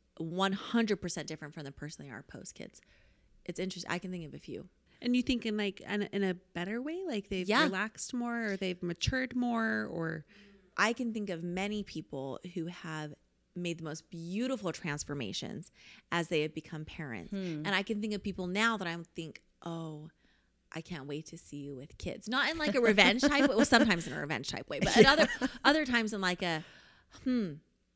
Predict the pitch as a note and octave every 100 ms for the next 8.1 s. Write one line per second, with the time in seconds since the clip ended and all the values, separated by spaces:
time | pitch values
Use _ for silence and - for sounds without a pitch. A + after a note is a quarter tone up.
0 | _ _ - - - G3 G#3+ A3+ A#3+ -
1 | B3+ A#3+ A3+ G#3 F#3+ E3 C#3+ - D#3+ D#3+
2 | - D#3 D3+ D3 D3+ C#3+ C#3 C3+ - C#3+
3 | - C#3+ C#3 C#3+ - - - D3 C3+ A2
4 | G#2 E3+ - D#3+ D#3+ C3 C3 - D3 C#3+
5 | B2 G#2 - - - - F#3+ F3+ F#3 -
6 | - F3 E3 - D4 A#3+ - A#3 B3+ B3
7 | G#3 F#3+ E3+ E3 D#3 C#3 A#2+ C3+ - C#3
8 | D#3+